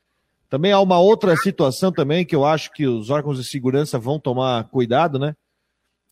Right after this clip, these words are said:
É... Os ingressos da tor-, torcida do Palmeiras acabaram segunda-feira, né?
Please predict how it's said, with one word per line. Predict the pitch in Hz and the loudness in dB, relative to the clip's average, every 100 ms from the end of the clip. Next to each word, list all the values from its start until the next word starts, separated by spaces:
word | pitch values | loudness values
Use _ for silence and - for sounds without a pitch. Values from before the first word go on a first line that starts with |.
| - | -4
É... | 127 127 127 123 120 117 113 107 101 101 90 - _ _ | 0 2 2 2 2 2 2 0 -2 -8 -12 -18 _ _
Os | 135 151 | -4 -2
ingressos | 156 196 214 - | 2 2 0 0
da | 190 | -2
tor-, | 175 | 0
torcida | 190 156 185 | -2 -2 -2
do | |
Palmeiras | 185 151 165 226 240 | 0 0 0 0 -2
acabaram | - 190 220 254 | -4 -2 0 -2
segunda-feira, | 262 254 254 - 220 190 | -4 -2 -2 0 -2 -2
né? | 147 | -6